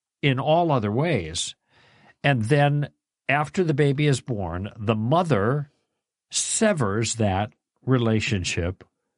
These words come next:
with the child that she has created. Now, when I say created, of course, you can make the distinction, and it would be accurate that, in fact, the human, she did not create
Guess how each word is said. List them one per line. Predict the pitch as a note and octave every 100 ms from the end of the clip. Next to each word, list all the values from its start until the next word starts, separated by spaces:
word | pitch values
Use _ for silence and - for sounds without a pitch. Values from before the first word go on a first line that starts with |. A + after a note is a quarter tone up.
| _ _ _ _ -
with | B2+ A2+ -
the | A2
child | - E3 D3+ F2+ F2+ A2+ A#2 _ _ _ _
that | B2 G#2 -
she | - C3+ A#2
has | F#2+ A2 G2 G2+ - -
created. | - C#3+ C#3+ F3+ G3+ G2+ D2 - - - - -
Now, | A#2+
when | A2+
I | C3
say | D3 F3+
created, | - D3+ A2 B2
of | A#2+
course, | B2+ G2+ - _ _ C3+
you | A2+
can | A#2 A#2
make | C#3
the | -
distinction, | G#2 G2 - C3+ - A2
and | G2+ F#2+
it |
would | F#2+ G2+
be | G2+
accurate | A#2+ D3+ B2 F#2+ F2
that, | F#2 F2+ - _ -
in | B2
fact, | G#2 C#3+ A#2 -
the | G2+
human, | - D3 B3 G#3+ F#2+ G2
she | - F#3+
did | D3+ C3
not | C3+ B2
create | - C3 C3 A2+